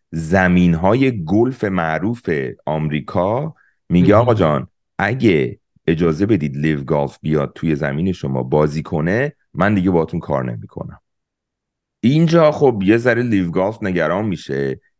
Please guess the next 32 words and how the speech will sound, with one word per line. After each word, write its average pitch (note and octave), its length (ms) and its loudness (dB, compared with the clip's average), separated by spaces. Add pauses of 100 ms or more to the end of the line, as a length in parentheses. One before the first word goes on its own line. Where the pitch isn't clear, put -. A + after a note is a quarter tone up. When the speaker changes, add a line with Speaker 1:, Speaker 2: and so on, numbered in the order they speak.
(120)
Speaker 1:
که D2+ 340 -2 (180)
خب D2+ 120 -6
اونا C#2+ 460 -2 (140)
می‌تونن D2+ 720 0
نذارن C2+ 580 0
دیگه. A1+ 380 -12 (440)
ولی A2+ 240 2
لیو C3+ 180 4
گالف C3+ 200 2
میره C#3+ 140 0
چی؟ C#3+ 420 2
میره B2+ 200 0
پیش C3 200 -6
یه، B2+ 380 0 (260)
یه G2 300 0 (420)
<laughs> - 500 -10
دوست G#2+ 280 2
عزیز G2 460 2
عربستان، E2 720 2
این E2+ 320 -2
عربا E2+ 480 0
Speaker 2:
مهم. C3+ 220 -2 (260)
Speaker 1:
که F#2 320 0
از، F2+ 420 -4 (460)
که F2+ 220 -4
یه F#2 80 -2
چیز G2+ 160 -4
حدود F#2+ 220 0
ده F2+ 160 4
پونزده F2+ 420 0
تا A#2 120 -4
زمین G2+ 520 -2